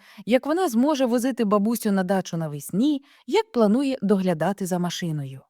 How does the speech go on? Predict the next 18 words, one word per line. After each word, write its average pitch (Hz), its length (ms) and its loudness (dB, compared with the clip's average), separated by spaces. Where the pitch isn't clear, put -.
Галина 170 400 0
Степанівна 170 600 -2
посміхалася 196 800 -2
і 214 80 -2
кивала, 214 560 0
намагаючись 254 680 2
не 277 180 4
думати 151 480 -2
про 147 180 -6
те, 294 280 -2
що - 240 -6
щойно 269 480 0
взяла 180 340 2
на 143 120 -2
себе 226 440 -2
серйозні 196 720 0
фінансові 156 680 -4
зобов'язання. 156 960 -6